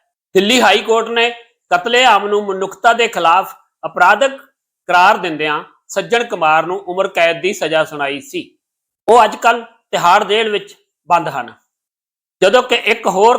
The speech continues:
ਕਾਂਗਰਸੀ ਆਗੂ ਟਾਈਟਲਰ ਦੇ ਖਿਲਾਫ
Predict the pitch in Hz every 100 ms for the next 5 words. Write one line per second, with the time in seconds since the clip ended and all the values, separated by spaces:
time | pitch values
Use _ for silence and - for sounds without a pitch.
0 | 233 190 208 226 240 226 175 165 208 -
1 | _ _ _ _ _ _ _ _ _ -
2 | 185 202 240 247 196 185 180 170 185 -
3 | -